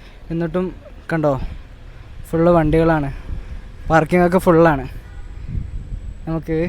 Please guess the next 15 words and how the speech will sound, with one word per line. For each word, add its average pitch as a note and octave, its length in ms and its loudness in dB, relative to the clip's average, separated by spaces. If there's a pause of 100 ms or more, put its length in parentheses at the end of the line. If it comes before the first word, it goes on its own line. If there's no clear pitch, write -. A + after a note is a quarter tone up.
(220)
ഉള്ളിലൊന്ന് E3+ 440 0
പോയി D#3 200 0
നോക്കാം. C#3 280 -6 (3750)
ഇവിടെ, D#3 240 -4 (1600)
പക്ഷേ D#3 280 -10
ഇവിടെ D3+ 300 -6
റിസപ്ഷനിലൊന്നും F3 680 -6
ആരുമില്ല, C3 340 -4 (1000)
ആളൊക്കെ C#3+ 380 -4
കാലിയാണ്, C3+ 420 -4 (120)
പേഷ്യൻസ് C#3 420 -6
ഒന്നും D#3 180 0
ആരുമില്ല. B2 320 -4 (840)
ഇവിടെ D#3 200 -4
ഒരു D#3 100 -2